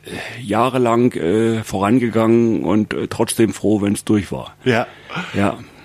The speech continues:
Speaker 2: Diese drei Werte sind mir besonders wichtig.
Speaker 1: Ja, also mit Ehrlichkeit gehe ich schon sehr hart ins Gericht, ähm, vor allen Dingen bei mir selbst. Toleranz hat mir Max Schmeling beigebracht, ist ein wichtiger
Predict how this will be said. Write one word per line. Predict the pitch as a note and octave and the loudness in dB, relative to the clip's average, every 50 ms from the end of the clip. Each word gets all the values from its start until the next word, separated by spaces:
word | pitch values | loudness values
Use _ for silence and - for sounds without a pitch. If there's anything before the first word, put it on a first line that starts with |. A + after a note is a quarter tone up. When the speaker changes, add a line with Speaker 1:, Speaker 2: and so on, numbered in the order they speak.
| - - - | -8 0 2
Speaker 2:
Diese | E3+ G3+ A3+ G#3+ A#3 G#3 | 4 4 6 4 2 2
drei | - - C3+ C#3+ C#3+ C#3+ A2+ | 2 0 0 2 2 2 2
Werte | B2 A2+ C3 F3 - C#3+ | 2 0 0 0 0 0
sind | A#2 - B2+ B2+ D#3 - - | 0 0 0 -2 -2 0 0
mir | B2+ | 0
besonders | - - A2 - A2+ A2 C3+ C3+ A#2 - - - | 0 2 0 0 0 0 0 0 -2 -2 -2 -4
wichtig. | G2 B2+ - - - G#2 - - - - - _ _ _ _ _ - - - - - - - - _ - - | -4 -2 -4 -4 -8 -10 -12 -14 -18 -18 -20 _ _ _ _ _ -20 -20 -20 -20 -20 -20 -20 -20 _ -10 -6
Speaker 1:
Ja, | - B2+ B2+ B2 A#2+ G2+ | -2 -2 0 0 -2 -2
also | - G2 G#2 G2 | -2 -2 -2 -2
mit | G#2 G2+ | -4 -4
Ehrlichkeit | - - G2 A2 A#2 G#2+ - - A2 G#2+ - - | -2 -4 -4 -4 -4 -6 -4 -4 -4 -4 -4 -4
gehe | - G#2+ G#2+ A2 | -4 -2 -2 -2
ich | G#2 - | -2 -2
schon | - A2 G2+ | -2 -2 -4
sehr | F#2+ E2 G2+ G#2+ A2+ A2+ A2+ A2+ G#2 D#2+ - - - - - - - - - - | -4 -2 -2 -2 0 0 0 -2 -4 -6 -8 -12 -14 -16 -18 -20 -20 -18 -14 -10
hart | F#2+ G2+ A#2 - - | -8 -8 -8 -6 -6
ins | A#2+ A#2 - | -6 -6 -6
Gericht, | - - B2 A#2+ C3+ C3+ A#2+ - - - - | -6 -6 -6 -4 -4 -6 -6 -8 -10 -10 -10
ähm, | A#2 A2 A2 G#2 F#2+ G2+ G2+ G2+ G#2+ G#2 - | -8 -8 -8 -10 -10 -12 -14 -14 -16 -18 -16
vor | - F2+ F#2 | -14 -12 -10
allen | G2+ | -8
Dingen | F#2+ G2 F#2+ | -8 -8 -8
bei | F#2+ F2+ | -6 -6
mir | F2+ F2+ F2 | -6 -6 -6
selbst. | E2 F#2+ G#2 A#2 B2+ - - - - - - - - - - - - - - - - - - - - - - - - _ _ _ _ _ _ - | -6 -6 -6 -6 -6 -8 -10 -12 -12 -16 -18 -20 -18 -18 -16 -16 -16 -18 -18 -18 -20 -20 -20 -20 -20 -20 -20 -20 -20 _ _ _ _ _ _ -8
Toleranz | - G2+ G2 G2+ F2 E2+ F#2 A#2 C#3 - - - - - - - - - - - - _ - - - - - | -4 -2 -2 -2 -2 0 0 0 0 -2 -4 -6 -8 -12 -16 -20 -20 -20 -20 -20 -20 _ -20 -20 -20 -18 -16
hat | - F#2+ - - | -16 -14 -8 -6
mir | G2+ F#2+ | -6 -4
Max | F#2 F#2 F#2 - | -4 -4 -6 -6
Schmeling | - - G#2+ A2+ A#2 B2+ C3 B2 | -6 -2 -2 0 0 0 0 -2
beigebracht, | B2 A#2+ A#2+ B2 B2 B2+ A#2+ - A#2+ A#2 - - - | -2 -2 -4 -2 -4 -6 -8 -6 -8 -8 -10 -10 -10
ist | - A2 - | -8 -6 -4
ein | A2 F#2+ - | -4 -2 -2
wichtiger | A2+ A2 - - B2 A2+ A#2 A2 G#2+ G#2 G2+ | -4 -4 -4 -6 -6 -4 -4 -4 -6 -6 -10